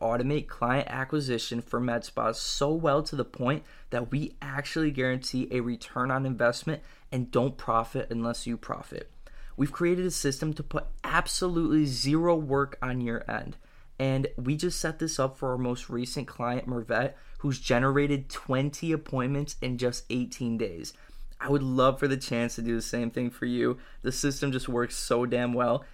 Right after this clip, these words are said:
and I really wanna explain it to you in further detail, but I'll keep this pretty short.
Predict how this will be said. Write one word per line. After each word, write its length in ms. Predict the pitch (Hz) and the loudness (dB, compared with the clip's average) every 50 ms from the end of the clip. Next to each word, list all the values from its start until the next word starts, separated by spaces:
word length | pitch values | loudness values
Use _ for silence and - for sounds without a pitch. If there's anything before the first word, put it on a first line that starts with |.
| - - | -14 -2
and 120 | - 131 | 2 4
I 40 | 127 | 6
really 560 | 123 120 117 113 113 123 127 131 127 123 123 | 6 6 4 0 0 2 4 4 4 4 2
wanna 240 | 120 120 120 117 117 | 2 2 2 2 0
explain 300 | 117 - - - 117 117 | -2 -4 -4 -2 -2 0
it 100 | 120 120 | 0 -2
to 120 | - - 139 | -2 -2 0
you 160 | 135 135 131 | 0 0 0
in 60 | 120 | -2
further 360 | 117 - 120 120 113 120 117 | -2 0 0 0 0 -2 -4
detail, 600 | 110 98 - 117 117 - - 135 135 139 139 147 - - - - - - - - | -6 -6 -8 -8 -8 -4 -2 2 2 2 2 0 -4 -12 -20 -20 -20 -20 0 4
but 300 | 127 127 127 127 - - | 6 6 8 6 4 2
I'll 180 | - 123 120 117 | 0 -2 -2 -2
keep 300 | - - - 120 113 - | -4 -4 -4 -4 -4 -4
this 200 | - 113 113 - | -4 -6 -6 -6
pretty 220 | - - 110 107 | -6 -6 -6 -6
short. 380 | - - - - - - - - | -6 -6 -6 -6 -8 -8 -10 -14